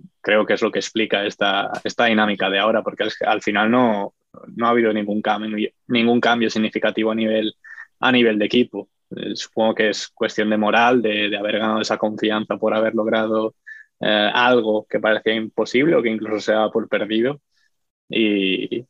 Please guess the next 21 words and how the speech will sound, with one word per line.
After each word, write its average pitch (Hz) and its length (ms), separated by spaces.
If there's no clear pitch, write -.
y 104 140
yo 110 100
creo 107 160
que 101 100
esta 104 160
dinámica 101 680
de, 98 280
de 101 100
cinco 110 320
victorias 104 440
consecutivas, 110 720
que, 117 160
que - 140
no 104 80
lo 101 80
había 104 160
logrado 104 320
en 104 60
toda 101 160
la 104 80
temporada, 104 520